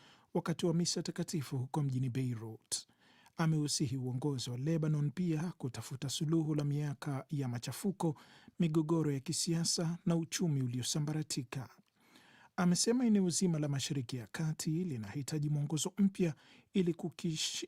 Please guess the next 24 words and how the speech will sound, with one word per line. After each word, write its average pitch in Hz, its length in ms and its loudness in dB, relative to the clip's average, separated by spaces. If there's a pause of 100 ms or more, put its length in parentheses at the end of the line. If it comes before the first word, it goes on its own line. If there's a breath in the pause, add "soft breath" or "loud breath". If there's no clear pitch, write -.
(160)
kushinda 175 680 2
migawanyiko 156 580 2
ya 120 60 -4
kisiasa, 165 680 0 (320 loud breath)
kijamii 156 680 2
na 147 160 0
kidini. 123 540 -2 (520 soft breath)
Kiongozi 156 400 0
huyo 139 240 0
wa 110 60 -8
kidini 160 600 0
amekuwa 113 340 -6
katika 147 540 -6
mkumbo 151 420 0
wa 143 80 0
pili 185 360 -2
wa 170 120 2
ziara 143 320 0
yake 135 320 -6
ya 120 60 -8
siku - 260 -4
tatu 175 400 -2
nchini 170 240 2
Uturuki 160 600 -2